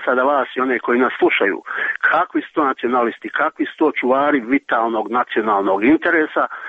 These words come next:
čije nacije ovdje ili čija nacija bosanska ovdje gladuje? Kome mi to, šta mi to pričamo? O čemu se zapravo ovdje radi,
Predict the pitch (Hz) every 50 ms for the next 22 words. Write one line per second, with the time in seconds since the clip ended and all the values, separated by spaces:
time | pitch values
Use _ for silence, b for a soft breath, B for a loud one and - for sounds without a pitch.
0 | B B B B - - 143 135 127 117 123 139 147 156 156 160 165 - - -
1 | 156 156 151 156 160 151 147 151 135 131 131 127 - 143 147 139 131 123 120 127
2 | 135 135 127 117 - - - 117 110 104 117 113 - - 110 101 - - 104 104
3 | 110 110 113 113 113 113 101 B B B B B - - 120 120 117 101 107 95
4 | 90 80 - _ _ _ _ _ _ _ _ - 139 156 170 180 170 165 165 151
5 | - - 170 151 139 135 - - - - - 147 143 147 139 120 110 - - 120
6 | 113 - _ _ - - 123 113 95 - - 101 98 98 101 - - - - -
7 | - 139 160 180 170 - - 147 131 - - 101 120 135 123 - - 131 120 120
8 | 117 120 123 120 117 131 113 98 92 B B B 135 123 143 147 139 127 131 123
9 | 117